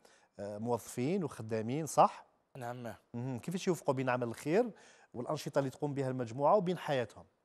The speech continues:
Speaker 2: والله الأخ لطفي، هي والله ما هي سهلة، مي كيما كنت قلت لك في بداية الحصة، ربي يعني دايمًا يوفق الخير. يعني احنا الاجتماعات تاعنا اللي نعملوها في المجموعة نعملوها يعني دايمًا يوم السبت، يعني يوم السبت اللي يكون كل أعضاء المجموعة يعني قاعدين
Speaker 1: مريحين.
Speaker 2: يوم عطلة،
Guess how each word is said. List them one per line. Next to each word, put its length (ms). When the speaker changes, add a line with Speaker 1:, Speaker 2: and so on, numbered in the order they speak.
Speaker 2:
والله 220
الأخ 260
لطفي، 240
هي 180
والله 260
ما 140
هي 100
سهلة، 460
مي 260
كيما 280
كنت 240
قلت 180
لك 80
في 100
بداية 360
الحصة، 380
ربي 340
يعني 200
دايمًا 300
يوفق 400
الخير. 320
يعني 200
احنا 760
الاجتماعات 600
تاعنا 200
اللي 120
نعملوها 600
في 160
المجموعة 580
نعملوها 640
يعني 200
دايمًا 300
يوم 160
السبت، 400
يعني 180
يوم 140
السبت 280
اللي 120
يكون 240
كل 320
أعضاء 320
المجموعة 380
يعني 600
قاعدين 320
Speaker 1:
مريحين. 180
Speaker 2:
يوم 180
عطلة، 320